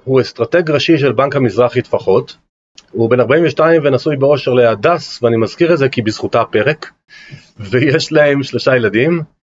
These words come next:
לי יש תחושה שאנחנו באמצע ניסוי כלכלי כזה משנת אלפיים ושמונה שהתחיל לנו אחרי המשבר הגדול,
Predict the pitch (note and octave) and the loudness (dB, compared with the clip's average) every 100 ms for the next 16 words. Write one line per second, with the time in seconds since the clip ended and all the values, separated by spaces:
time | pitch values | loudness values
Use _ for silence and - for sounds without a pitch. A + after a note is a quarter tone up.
0 | _ _ _ A2+ F#3 G3 - - _ _ | _ _ _ -2 2 0 -2 -12 _ _
1 | _ C#3 D#3+ - - - D#3+ D3 - _ | _ -2 -2 -2 -4 0 2 2 -2 _
2 | _ - - A#2 B2 - A#2+ A#2 C#3+ E3+ | _ -10 -2 2 0 0 0 2 2 2
3 | E3 D3 B2 - D3 C#3 C3 A#2 B2 D3 | 0 2 0 -2 -4 -2 0 0 0 0
4 | B2 G#2+ F#2+ - B2 A2+ - A#2 G#2+ E2+ | 0 0 0 -2 0 0 0 0 0 -2
5 | A2 A2+ G#2+ G2+ - A#2+ G#2+ G2+ G2+ - | -2 0 0 -4 -6 -2 0 0 -2 0
6 | G2+ G#2 G2 G2+ G#2 F#2+ F2+ F2+ F#2+ | -2 0 -2 0 0 2 2 0 0